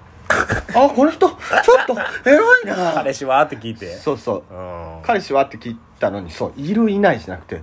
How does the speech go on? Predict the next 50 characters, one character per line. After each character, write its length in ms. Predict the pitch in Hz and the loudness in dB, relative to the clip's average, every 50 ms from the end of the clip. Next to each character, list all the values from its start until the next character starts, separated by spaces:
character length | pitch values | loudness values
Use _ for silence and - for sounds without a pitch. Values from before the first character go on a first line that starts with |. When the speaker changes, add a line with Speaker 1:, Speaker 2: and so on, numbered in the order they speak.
| - _ - | -14 _ -6
Speaker 1:
エ 140 | 104 139 | -2 2
ロ 140 | 185 262 294 | 4 4 4
い 40 | - | 2
な 120 | 104 85 | 0 -6
っ 20 | 76 | -10
て 100 | - - - | -12 -8 -4
思 200 | 123 143 147 143 | 0 2 4 4
わ 120 | 135 113 | 4 2
せ 160 | - 131 117 | 0 -4 -2
る。 140 | 104 104 - | -2 -4 -2
Speaker 2:
あ 240 | - 147 156 151 151 | 2 2 4 4 4
ー、 40 | 147 | 4
な 100 | 143 139 | 2 2
る 60 | 135 | 0
ほ 100 | 131 123 | 0 -2
ど。 160 | 117 95 80 - | -2 -4 -6 -8
Speaker 1:
そ 220 | - - - 143 | -10 -6 -4 -4
う。 60 | - - _ _ _ _ _ - - - - - - | -4 -6 _ _ _ _ _ -20 -20 -20 -20 -14 -4
Speaker 2:
そ 100 | - 190 | 0 2
れ 80 | 190 196 | 4 6
が 80 | 180 | 4
大 100 | 151 139 | 4 4
人 140 | - 127 120 110 98 95 | 2 -2 -4 -4 -4 -8
の。 140 | 87 82 82 - - | -10 -14 -16 -10 -4
ア 100 | - 117 | 0 2
ラ-、 120 | 127 117 - | 4 4 6
Speaker 1:
大 0 | |
人 100 | 180 147 | 4 4
の。 60 | 135 | 4
Speaker 2:
ア 20 | |
ラ 140 | 131 127 127 | 4 2 2
サ 140 | 127 - 127 | 2 2 2
ー 20 | |
の。 100 | 117 160 | 4 4
Speaker 1:
ア 40 | 170 | 4
ラ 180 | 156 170 170 170 | 4 2 -2 -4
サ 200 | - - - 160 | -4 -2 2 2
ー 160 | 139 131 127 | 2 2 0
の。 300 | 120 127 131 131 127 127 | -2 -4 -4 -2 -4 -4
Speaker 2:
あ 20 | 127 | -4
ー、 20 | |
な 100 | 127 123 | -4 -4
る 80 | 127 127 | -4 -4
ほ 100 | 123 117 | -4 -6
ど 100 | 120 127 | -6 -4
な。 160 | 151 180 196 190 _ | -4 -4 -6 -8 _
Speaker 1:
そ 180 | - - 208 | 0 0 0
っ 60 | 202 | 2
か 140 | - 202 185 | 4 2 2
ら 160 | 147 110 101 | 2 2 -2